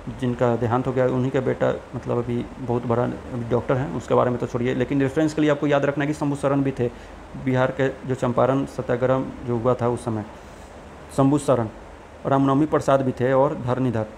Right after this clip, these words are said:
ये तीन आपको अननोन नाम है, इसको आपको ध्यान रखना है, धरणीधर, रामनवमी और शंभू शरण। बाकी मजहरुल हक, राजकुमार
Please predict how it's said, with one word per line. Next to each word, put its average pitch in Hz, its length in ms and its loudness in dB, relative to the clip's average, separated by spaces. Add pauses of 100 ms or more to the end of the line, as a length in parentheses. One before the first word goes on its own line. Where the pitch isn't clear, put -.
(140)
ये 143 140 2
तीन 151 320 2
आपको 151 340 0 (260)
अननोन 143 260 4
नाम 143 180 2
है, 185 140 -2
इसको 147 280 -2
आपको 131 220 0
ध्यान 135 220 0
रखना 143 220 0
है, 139 80 2
धरणीधर, 139 420 2 (1040)
रामनवमी 139 400 4
और 160 120 2
शंभू 131 260 0
शरण। 120 360 -2
बाकी 135 280 2
मजहरुल 143 440 4
हक, 175 140 0 (320)
राजकुमार 147 460 2